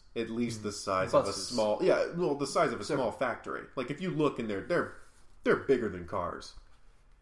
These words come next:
Speaker 1: They're much larger than cars.
Speaker 2: Maybe a large bus.
Speaker 1: The, yeah, it's,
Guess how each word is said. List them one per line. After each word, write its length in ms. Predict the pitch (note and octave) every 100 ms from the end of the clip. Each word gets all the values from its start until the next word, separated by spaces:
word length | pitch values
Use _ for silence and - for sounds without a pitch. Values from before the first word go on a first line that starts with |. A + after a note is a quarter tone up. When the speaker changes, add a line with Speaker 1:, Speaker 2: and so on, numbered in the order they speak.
| -
Speaker 1:
They're 220 | - C3 A#2
much 320 | A#2 A#2+ -
larger 300 | G#2+ G2+ F2
than 120 | D3+ D#3
cars. 280 | D#3+ D3+ C#3+
Speaker 2:
Maybe 140 | A#2+ G#2+
a 180 | -
large 460 | A2+ G#2+ G#2 G2+ F#2 -
bus. 460 | F2 - - - -
Speaker 1:
The, 160 | E3 D#3+ C3 - - B2+
yeah, 280 | C3 A#2
it's, 540 | - C#3+ C3+ - -